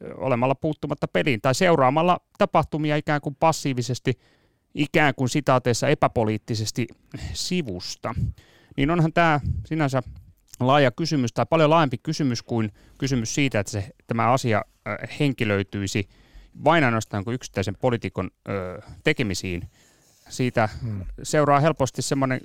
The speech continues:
Speaker 1: ajattelu, että tämä asioiden kollektiivinen luonne ikään kuin sivuutetaan tai se unohtuu, että
Speaker 2: Kyllä.
Speaker 1: no, jollain tapaa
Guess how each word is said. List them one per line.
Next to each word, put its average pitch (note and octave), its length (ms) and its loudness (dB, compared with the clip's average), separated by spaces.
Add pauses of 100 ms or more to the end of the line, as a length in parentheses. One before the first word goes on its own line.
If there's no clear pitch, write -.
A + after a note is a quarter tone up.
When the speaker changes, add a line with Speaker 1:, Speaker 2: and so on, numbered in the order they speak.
(220)
Speaker 1:
ajattelu, C#3 500 0 (440)
että B2+ 260 -2
tämä B2 340 0
asioiden C3+ 420 0
kollektiivinen G2 760 2
luonne F#2 320 -2
ikään A2 180 -4
kuin C#3+ 100 -8
sivuutetaan - 580 -6
tai - 120 -4
se F#3 80 -4
unohtuu, F#3+ 460 -4
että - 180 -10 (260)
Speaker 2:
Kyllä. C#3 440 2
Speaker 1:
no, C3+ 80 0
jollain E3+ 300 2
tapaa - 260 0